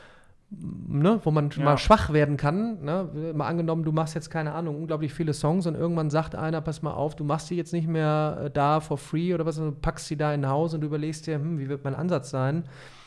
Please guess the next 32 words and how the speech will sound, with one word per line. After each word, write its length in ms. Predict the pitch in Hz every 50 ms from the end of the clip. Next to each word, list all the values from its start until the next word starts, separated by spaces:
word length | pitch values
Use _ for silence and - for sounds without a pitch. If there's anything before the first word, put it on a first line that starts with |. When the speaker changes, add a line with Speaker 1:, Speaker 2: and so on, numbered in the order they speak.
| - - - - - - - - - - - - _ _ - - -
Speaker 1:
Das 180 | - 151 135 -
waren 280 | 165 160 160 160 156 151
zwei 200 | - 160 147 139
schwierige 460 | - - - 160 175 175 170 170 165
Entscheidungen. 840 | 143 131 - 156 143 151 165 170 196 202 208 208 214 214 208 - - -
Ähm, 1040 | - - 160 160 156 160 160 160 160 156 156 - 160 156 277 208 - - - - - -
ich 360 | - - - - - - _ -
bleibe 280 | 151 143 156 170 190
aber 120 | 185 180 165
bei 100 | 160 160
dem 160 | 156 160 160
Ansatz, 640 | - 151 165 175 160 165 156 160 - - - -
viele 280 | - - - 170 170 165
Menschen 320 | 156 156 165 165 - 165
zu 140 | - - 170
erreichen 560 | 151 147 135 139 143 147 160 156 - 160 151
mit 140 | 143 135 -
kostenlosen, 1040 | - - 156 170 - - - - 165 156 151 151 160 156 143 147 139 139 135 - - - - - 269 - - - -
guten 300 | - 165 185 - 165 147
Inhalten. 560 | - 156 170 185 170 175 175 180 180 180 175
Natürlich 320 | 151 131 - 165 160 139
muss 160 | 147 156 151
man 80 | 151 143
Speaker 2:
Ja. 60 | - 143
Speaker 1:
irgendwann 260 | 160 165 160 156 143
auch 140 | 85 120 -
drüber 220 | - 160 147 147
nachdenken, 520 | 135 143 151 151 147 - 151 151 151 143
wo 80 | 131 147
verdient 320 | - 156 139 135 147 151
man 200 | 135 135 127 127
Geld. 420 | 123 127 131 156 196 233 - -